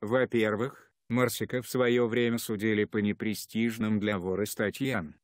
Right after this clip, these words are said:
хищение гособственности и нападение на конвоиров колонии. А во-вторых, в его коронации участвовали кавказские воры. Другое дело, что Марсик был безусловным криминальным авторитетом как лидер Суконки.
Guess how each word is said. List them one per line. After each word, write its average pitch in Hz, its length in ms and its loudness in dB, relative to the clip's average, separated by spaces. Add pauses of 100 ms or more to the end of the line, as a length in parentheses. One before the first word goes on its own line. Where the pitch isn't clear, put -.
(200)
хищение 120 640 0
гособственности 101 960 -4
и 104 100 4
нападение 98 680 -2
на 98 120 0
конвоиров 117 640 0
колонии. 107 680 -2 (100)
А 107 180 0
во-вторых, 98 800 -2 (200)
в 104 120 -2
его 117 320 2
коронации 107 680 -2
участвовали 104 840 -2
кавказские 101 800 -2
воры. 92 360 -6 (240)
Другое 127 720 2
дело, 104 400 -2 (260)
что 104 300 -2
Марсик 123 480 -2
был 95 240 0
безусловным 110 880 2
криминальным 110 760 2
авторитетом 107 840 0
как 113 280 -2
лидер 110 340 -2
Суконки. 80 720 -6